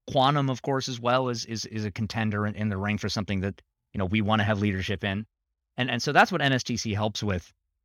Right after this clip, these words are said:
But that will, by the way, only make sense in the context, just like the supply chain side. We will need to partner research internationally,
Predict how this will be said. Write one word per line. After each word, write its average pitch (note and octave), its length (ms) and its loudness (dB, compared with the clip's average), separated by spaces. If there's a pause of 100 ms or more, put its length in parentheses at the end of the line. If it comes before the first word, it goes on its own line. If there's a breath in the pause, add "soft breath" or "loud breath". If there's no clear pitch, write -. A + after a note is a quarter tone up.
(300)
But C3 200 2
that F3 160 8
will, D3+ 160 2
by C3 160 6
the C3 80 0
way, B2+ 140 4
only B2+ 240 4
make A2 180 2
sense A2 220 -4
in G#2+ 80 -4
the F#2+ 80 -4
context, G#2 440 -2
just D3 140 -2
like B2 120 -2
the G2+ 60 -8
supply C3 300 0
chain F2+ 220 -4
side. E2 280 -6 (720)
We B2+ 220 2
will G3 160 6
need D3 200 6
to A2 60 -2
partner A2+ 640 2 (220)
research A2 520 0
internationally, G#2+ 720 0